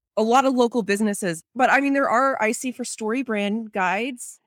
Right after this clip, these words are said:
and Business Made Simple coaches like myself, I see people like that are running ads for their city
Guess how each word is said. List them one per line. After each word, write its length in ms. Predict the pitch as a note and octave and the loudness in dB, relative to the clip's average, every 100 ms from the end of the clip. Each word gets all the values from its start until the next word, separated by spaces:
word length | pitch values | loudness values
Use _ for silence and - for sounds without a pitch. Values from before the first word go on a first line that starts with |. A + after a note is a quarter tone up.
| - | -8
and 160 | G3 G3+ | -4 -4
Business 260 | G3+ G3+ | -4 -6
Made 160 | A3 G#3+ | -6 -6
Simple 220 | G#3+ G#3 | -6 -8
coaches 800 | - G3+ G3 - B3 C4 B3+ - - | -6 -6 -6 -4 -4 -4 -8 -12 -6
like 300 | F#3+ F#3+ G3+ | -6 -6 -6
myself, 500 | G3 F#3+ E3+ F#3 - | -6 -4 -4 -4 -4
I 180 | F3+ F#3+ | -4 -4
see 340 | A3 - B3 - _ | -6 -8 -8 -10 _
people 300 | A3 G#3+ A3 | -10 -6 -4
like 200 | F#3 - | -4 -4
that 200 | A3+ - | -6 -4
are 100 | G3+ | -4
running 300 | F3 F3 D3+ | -4 -6 -8
ads 520 | C#3+ C#3+ F#3 A3 - - _ | -10 -8 -8 -10 -18 -20 _
for 280 | - G#3 F#3+ | -2 0 2
their 180 | F3+ F3+ | 2 -2
city 540 | - - F#3+ A3+ D#4 | -4 -8 -6 -8 -10